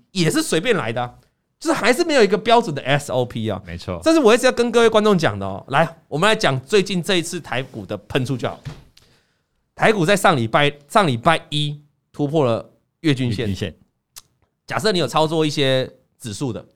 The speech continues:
Speaker 1: 好，个股的，啊，不管是期货或者是零零五零也好，或零零五零正二也好，我问你哈，你在上礼拜一看到大盘突破了，你去买进，啊，然后嘞，很多人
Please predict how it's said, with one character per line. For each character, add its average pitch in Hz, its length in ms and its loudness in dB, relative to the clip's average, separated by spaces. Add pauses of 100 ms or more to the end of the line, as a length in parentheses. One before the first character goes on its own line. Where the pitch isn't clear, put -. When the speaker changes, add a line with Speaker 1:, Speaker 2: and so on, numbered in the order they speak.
(320)
Speaker 1:
好， 104 140 -10
个 165 180 0
股 - 160 -10
的， - 80 -20 (460)
啊， 95 100 -18
不 - 80 -18
管 156 100 2
是 151 120 -2
期 98 240 -6
货 120 180 -6
或 175 180 4
者 127 60 -2
是 165 160 -4
零 156 140 6
零 190 120 6
五 139 180 4
零 110 140 -2
也 123 120 -2
好， 123 120 0
或 202 120 4
零 156 120 -2
零 180 160 0
五 160 80 -2
零 123 140 -2
正 196 320 2
二 185 160 6
也 110 160 -2
好， - 220 -12 (260)
我 127 140 0
问 170 100 4
你 110 140 -2
哈， 101 200 -10 (440)
你 123 100 -6
在 202 100 2
上 196 180 2
礼 123 100 0
拜 170 160 4
一 165 60 2
看 165 140 -6
到 156 80 2
大 147 220 0
盘 104 140 -4
突 104 160 -8
破 123 140 -4
了， 107 40 -4
你 98 80 -6
去 135 100 -10
买 98 160 -8
进， 101 220 -10 (560)
啊， - 120 -20 (320)
然 113 120 -8
后 127 160 2
嘞， 107 100 -2 (1400)
很 131 180 -2
多 175 180 4
人 107 220 -4